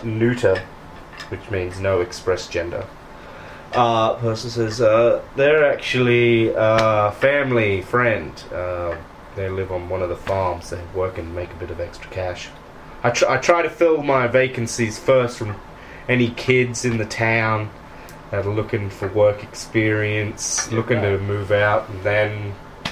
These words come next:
Speaker 2: That's very admirable. Did any of your, uh, other staff members talk to Simon?
Speaker 1: Well, they,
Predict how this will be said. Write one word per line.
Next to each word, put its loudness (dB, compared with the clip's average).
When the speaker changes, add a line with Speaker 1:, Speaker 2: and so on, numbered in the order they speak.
Speaker 2:
That's -10
very 0
admirable. -2
Did -2
any -4
of -4
your, -2
uh, -2
other -2
staff -4
members -8
talk -4
to -10
Simon? -10
Speaker 1:
Well, 4
they, 2